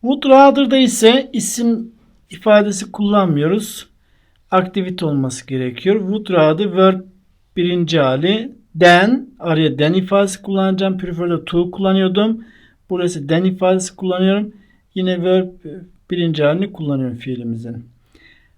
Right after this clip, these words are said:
Would rather'ın kısa olarak yazan de rather olarak görüyoruz. Mesela I would rather stay at home than go out. Ben evde kalmayı dışarı çıkmaya tercih ederim.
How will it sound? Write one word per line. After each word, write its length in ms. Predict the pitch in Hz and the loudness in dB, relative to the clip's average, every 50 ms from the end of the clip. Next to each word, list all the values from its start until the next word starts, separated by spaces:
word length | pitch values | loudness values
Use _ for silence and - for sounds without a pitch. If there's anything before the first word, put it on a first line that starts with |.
| _ _ _ | _ _ _
Would 240 | 208 214 220 214 226 | -2 -2 -2 2 4
rather'ın 460 | 233 226 226 233 226 240 240 233 233 | 6 8 8 6 6 4 0 -2 -2
kısa 200 | - - - 226 | -4 -2 0 2
olarak 260 | 214 208 208 202 202 | 2 2 2 2 2
yazan 360 | 196 185 185 185 180 175 156 - _ _ _ _ | 0 2 2 0 -2 -4 -8 -12 _ _ _ _
de 300 | 262 190 190 185 190 175 | -4 2 4 4 4 4
rather 560 | - - 226 196 175 180 185 180 175 156 156 | 2 -2 -2 0 2 2 2 2 2 0 -2
olarak 480 | 151 139 131 131 127 131 123 123 - - - _ _ _ _ _ _ - | -2 -2 0 0 -2 -2 -4 -8 -14 -20 -20 _ _ _ _ _ _ -8
görüyoruz. 680 | 147 139 131 131 135 147 180 226 220 - - - - _ _ _ _ _ _ _ _ _ _ _ _ _ - | -6 -4 -2 -2 -2 -2 -2 -2 -4 -6 -8 -14 -20 _ _ _ _ _ _ _ _ _ _ _ _ _ -4
Mesela 360 | 202 185 180 196 - - 196 | -4 -4 -2 -2 0 4 4
I 40 | 202 | 4
would 280 | 202 214 220 214 - | 4 2 -2 -2 0
rather 320 | 208 208 214 208 202 208 214 | 2 4 6 6 4 2 0
stay 380 | 208 - - - 196 190 190 | -4 -4 -2 0 2 2 2
at 240 | 196 196 190 - - | 2 0 -2 -6 -4
home 300 | 190 185 190 208 247 254 240 - - _ - 156 147 | 0 2 2 2 0 -2 -4 -8 -16 _ -10 -2 0
than 360 | 185 185 190 202 208 208 196 | 2 2 2 2 0 -2 0
go 100 | 196 185 | 2 4
out. 580 | 170 151 139 143 156 190 202 - - - - _ _ _ _ _ _ _ _ _ _ _ _ _ _ _ _ _ _ _ _ _ _ _ _ _ _ | 4 4 4 2 2 0 -2 -6 -10 -18 -18 _ _ _ _ _ _ _ _ _ _ _ _ _ _ _ _ _ _ _ _ _ _ _ _ _ _
Ben 140 | - 180 180 | 0 0 2
evde 300 | 180 180 180 180 190 180 | 2 2 0 0 -2 -4
kalmayı 460 | 180 170 170 170 160 156 156 180 185 | -2 -4 -2 -2 0 0 -2 -2 -4
dışarı 300 | 180 160 - 165 160 147 | -4 -6 -4 -4 -4 -4
çıkmaya 400 | - - - 156 151 147 147 139 | -6 -6 -6 -4 -4 -4 -6 -6
tercih 460 | 143 - 160 156 156 151 143 147 151 143 | -6 -4 -2 -2 -2 -2 -2 -4 -4 -4
ederim. 500 | 123 135 143 156 180 208 233 233 - | -2 -2 -2 -2 -2 -2 -4 -6 -10